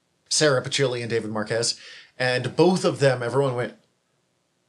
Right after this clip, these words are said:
"We gotta pay attention to these two." I,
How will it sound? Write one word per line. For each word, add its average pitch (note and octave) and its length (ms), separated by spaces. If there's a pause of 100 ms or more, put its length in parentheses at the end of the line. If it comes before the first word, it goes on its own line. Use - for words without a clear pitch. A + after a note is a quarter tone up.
(120)
"We D3 140
gotta D#3+ 240
pay - 200
attention D3 640
to G#2 100
these - 420
two." - 320 (440)
I, C3 200